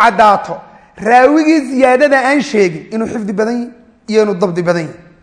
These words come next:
Ha. Ama ruwaadda sheegay ayaa, ruwaadda aan sheegin baa ka badan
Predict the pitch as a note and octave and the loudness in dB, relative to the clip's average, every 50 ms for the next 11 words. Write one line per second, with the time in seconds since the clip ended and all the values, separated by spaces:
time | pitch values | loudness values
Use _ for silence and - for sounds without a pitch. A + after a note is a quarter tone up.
0 | _ _ _ _ _ _ _ _ _ _ _ _ _ _ _ - - F3+ F#3 E3 | _ _ _ _ _ _ _ _ _ _ _ _ _ _ _ -4 0 2 2 2
1 | C#3+ - - - - - - - - _ _ _ _ _ _ _ - G#3+ A#3 C#4 | 0 -2 -10 -14 -16 -20 -20 -20 -20 _ _ _ _ _ _ _ 0 2 2 2
2 | D#4+ D#4 D#4+ - - - - - - G#3 G#3 G#3 A3+ A#3+ C4 C4+ A3 G3+ A3 - | 2 0 -2 -4 -12 -18 -18 -10 -4 -2 2 4 4 4 2 2 -2 -4 -4 -4
3 | - - G3+ F#3 F3+ F3+ F3 F3 D#3+ D3+ D3 - - - - - _ _ - F#3+ | -6 -4 0 0 0 2 0 -2 -4 -6 -8 -14 -20 -20 -20 -20 _ _ -6 -4
4 | F#3+ G#3 A3 A#3 G#3+ G3 D#3+ - - - - - _ _ - E3 F#3+ G#3+ A3+ A#3+ | -2 0 2 2 2 2 0 -4 -12 -16 -20 -20 _ _ -10 -4 2 4 4 4
5 | C4 A#3+ G3+ A3 A3 - A3 A#3+ B3+ A3 - - A3+ G#3 G3+ G#3 G3+ B3+ A#3 G#3 | 4 2 0 -2 -2 -2 -2 -4 -4 -6 -6 -2 2 2 4 4 2 0 0 0
6 | A3+ F#3+ D#3+ - - - C4 A3+ - C4+ C4 C#4 C#4 | 0 0 -2 -4 -4 -2 -2 0 2 2 2 0 -2